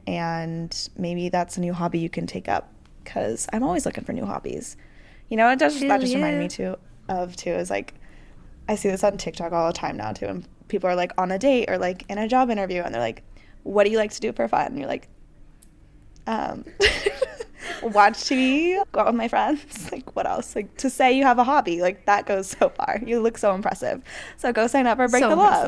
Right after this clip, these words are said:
Speaker 2: impressive. I love that. And one last thing,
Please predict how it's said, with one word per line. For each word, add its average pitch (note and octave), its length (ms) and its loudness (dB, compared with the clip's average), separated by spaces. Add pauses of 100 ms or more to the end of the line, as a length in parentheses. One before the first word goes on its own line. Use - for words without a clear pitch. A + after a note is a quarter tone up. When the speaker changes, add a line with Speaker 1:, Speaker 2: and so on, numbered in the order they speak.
Speaker 2:
impressive. C4 140 -8
I G#3+ 160 -2
love F3+ 280 -4
that. C4+ 600 -4
And G#3+ 640 0 (160)
one G3+ 340 0
last G3 360 -8
thing, B3 520 2